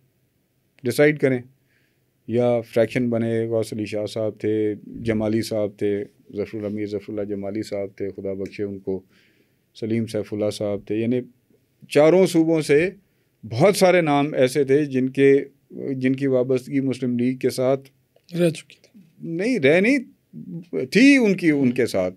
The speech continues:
Speaker 1: यानी कोई और चीज़ ही नहीं थी। मुस्लिम लीग whatever form, जाफ-, मीर जाफ़र जमाली साहब और वो सारा, आप कायदे आज़म तहरीक पाकिस्तान, आप उस वक्त से वो
Speaker 2: ठीक।
Speaker 1: सोच सकते हैं, और जफरुल्लाह जमाली साहब जिस सूरत में भी रह रहे मुस्लिम लीग के साथ।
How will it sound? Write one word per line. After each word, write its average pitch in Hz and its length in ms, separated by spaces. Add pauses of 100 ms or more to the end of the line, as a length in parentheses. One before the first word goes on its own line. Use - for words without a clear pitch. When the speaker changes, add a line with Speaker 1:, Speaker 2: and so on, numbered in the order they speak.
Speaker 1:
यानी 123 180
कोई 143 140
और 156 180
चीज़ 220 260
ही 202 60
नहीं 127 160
थी। 82 200 (1000)
मुस्लिम 170 340
लीग 220 200
whatever 202 400
form, 123 280 (1200)
जाफ-, 139 300
मीर 139 180
जाफ़र 135 320
जमाली 131 420
साहब 127 360
और 127 100
वो 131 160
सारा, 135 340
आप 151 200 (240)
कायदे 135 220
आज़म 135 360
तहरीक 131 320
पाकिस्तान, 127 600
आप 120 180
उस 135 200
वक्त 131 140
से 131 100
वो 123 80
Speaker 2:
ठीक। 120 160
Speaker 1:
सोच 135 200
सकते 123 260
हैं, 123 100
और 120 140
जफरुल्लाह 127 380
जमाली 127 360
साहब 143 240
जिस 185 240
सूरत 208 300
में 196 100
भी 190 100
रह 180 200
रहे 170 180
मुस्लिम 151 340
लीग 131 180
के 107 100
साथ। 92 240